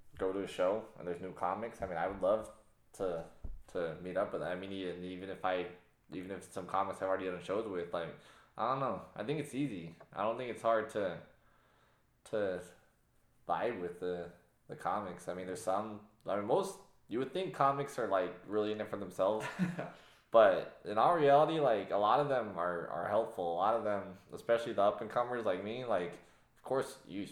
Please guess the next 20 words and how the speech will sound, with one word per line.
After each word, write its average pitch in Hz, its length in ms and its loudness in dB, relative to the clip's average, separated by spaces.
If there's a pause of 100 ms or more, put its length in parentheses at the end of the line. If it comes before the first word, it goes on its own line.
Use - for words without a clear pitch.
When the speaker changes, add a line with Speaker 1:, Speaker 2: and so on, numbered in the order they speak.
(300)
Speaker 1:
I - 80 -6
mean, 87 320 -12
you 85 80 -8
wanna 104 240 -2
shine 98 380 -2
with 104 160 -4
everybody, 87 440 -4
so, 82 240 -6 (720)
I 92 60 -12
mean, 92 120 -8
if - 60 -16
you 95 80 -10
see 107 140 -8
somebody 101 320 -6
doing 95 200 -4 (120)
great, 95 400 -2
you 80 100 -12 (240)
meet 92 220 -10
them, 104 260 -6
you 82 120 -12